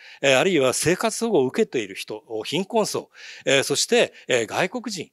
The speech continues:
に対して、もう客観的には非常にこう、えー、厳しい、えー、困窮状況に置かれている人たちに対して優遇されている、不当な利益を得ている。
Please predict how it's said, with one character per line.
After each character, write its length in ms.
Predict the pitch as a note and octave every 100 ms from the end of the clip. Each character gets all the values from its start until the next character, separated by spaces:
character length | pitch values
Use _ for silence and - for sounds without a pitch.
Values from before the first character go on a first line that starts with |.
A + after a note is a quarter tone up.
| _ -
に 160 | B2
対 220 | - A2
し 80 | F#2
て、 160 | - - _ -
も 80 | D3+
う 20 |
客 220 | - D#3
観 160 | - A3
的 200 | G#3+ A3+
に 100 | A#3
は 40 |
非 140 | D#3 E3
常 220 | F#3 A#3
に 100 | A#3
こ 300 | - G3+ F3+
う、 20 | - -
え 260 | E3 D3+ D3+
ー、 180 | D3+ D#3
厳 100 | D#3+
し 320 | F3+ C3+ -
い、 120 | C#3+
え 20 | C3
ー、 20 |
困 200 | D3+ D3+
窮 380 | - D3 C#3+ C#3+
状 140 | D3
況 240 | C3 C#3 D3
に 100 | F#3+
置 100 | -
か 120 | F3+
れ 100 | F3+
て 160 | F#3+
い 60 | F#3+
る 100 | G3
人 220 | - G#3
た 160 | G3 F#3+
ち 100 | F#3+
に 100 | F3+
対 300 | - G#3 F3+
し 140 | -
て 320 | - A#3+ E3 - - -
優 300 | B2 C3+ F3+
遇 240 | G3 A3+
さ 180 | G3+ G3
れ 120 | F3
て 160 | F3 D3+
い 120 | B2+
る、 160 | G#2 - _ _ _ F2
不 160 | -
当 240 | - F#3 A#3
な 140 | A3
利 200 | D3 G#3+
益 200 | C4 -
を 60 | C3
得 160 | G#2+ -
て 140 | E3+
い 100 |
る。 100 | -